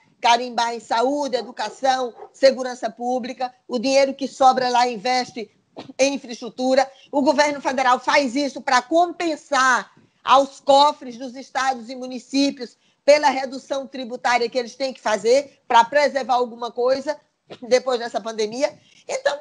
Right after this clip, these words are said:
eu duvido. Ah, não, só precisam das maiorias artificiais, quando, na verdade, eles estão encaminhando projetos que não se coadunam com o que eles se comprometeram ou que querem,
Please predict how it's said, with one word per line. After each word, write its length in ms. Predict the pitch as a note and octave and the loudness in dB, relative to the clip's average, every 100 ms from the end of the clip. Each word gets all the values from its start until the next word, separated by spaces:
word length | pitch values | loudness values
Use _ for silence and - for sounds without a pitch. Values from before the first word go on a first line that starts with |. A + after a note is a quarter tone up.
| - _ _ | -12 _ _
eu 140 | - F#4 | -6 -4
duvido. 500 | G#4 C#4 E4 C#4+ - | -2 0 0 -2 -10
Ah, 120 | - C5 | -12 -4
não, 360 | D#4 E4+ F4 | 0 0 0
só 260 | C#4+ - D#4+ | -2 -2 -2
precisam 720 | E4+ E4 - - D4 D#4 B3 A3+ | 0 0 0 0 2 2 0 2
das 200 | A3+ A3 | 2 2
maiorias 540 | A#3+ A#3 A3+ C4+ A#3 | 0 0 0 2 4
artificiais, 1160 | A#3+ - A#3+ A#3 G#3 G3 F#3+ A3+ - F3 - _ _ _ _ _ | 2 0 -10 -10 -8 0 6 6 6 2 -6 _ _ _ _ _
quando, 320 | C#4+ D#4+ D#4 | 0 0 0
na 200 | C#4+ C#4 | -6 -4
verdade, 760 | A#3 A3 F#3+ G#3+ B3 A#3+ G3+ A#3+ | -2 -4 -2 0 2 2 0 -4
eles 240 | B3 A3 | -4 -8
estão 360 | C4+ - F4+ E4+ | -12 -6 -4 -4
encaminhando 720 | C#4 D4 B3+ B3 C4+ A#3 G#3+ | -6 -6 -4 -4 -4 -4 -8
projetos 840 | G#3 F#3 F3 A3 B3 - E3+ _ _ _ _ | -6 -6 -2 0 0 -2 -20 _ _ _ _
que 120 | D#4 | -4
não 240 | D4 E4 G4 | 0 0 -2
se 160 | - | -6
coadunam 600 | B3+ C#4 A#3+ G3 C#4+ D4 C4+ | -2 2 2 2 -6 -4 -6
com 200 | C4 B3+ | -4 -6
o 40 | |
que 140 | B3+ | 0
eles 240 | C#4 D4+ D4 | 2 2 0
se 120 | C4+ | -10
comprometeram 840 | B3+ A3+ A#3+ G#3+ G3 C4 C#4+ B3+ G#3 _ - | -8 -6 -6 -6 0 4 4 4 -6 _ -4
ou 180 | E4+ F4 | 2 2
que 180 | F4+ F4+ | 0 -4
querem, 540 | C#4 C4+ C4+ C#4+ D4 | 0 0 0 -2 -4